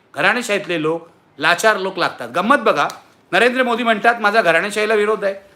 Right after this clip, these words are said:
आणि सगळे घराण्यात, घराण्याच्या चिखलात बुडालेल्यांनाच प्रवेश देत आहेत. महाराष्ट्रात हर्षवर्धन पाटील असतील,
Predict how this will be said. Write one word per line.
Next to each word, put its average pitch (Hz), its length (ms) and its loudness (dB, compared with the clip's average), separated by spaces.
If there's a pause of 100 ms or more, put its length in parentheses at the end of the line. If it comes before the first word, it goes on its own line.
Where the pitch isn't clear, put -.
(300)
आणि 220 160 0
सगळे 254 460 4 (420)
घराण्यात, 214 600 0 (360)
घराण्याच्या 240 440 -2
चिखलात 226 260 -2
बुडालेल्यांनाच 240 840 0 (340)
प्रवेश 233 280 2
देत 196 200 0
आहेत. 147 180 -2
महाराष्ट्रात 214 460 0 (380)
हर्षवर्धन 208 480 0
पाटील 190 340 -2
असतील, 180 340 -4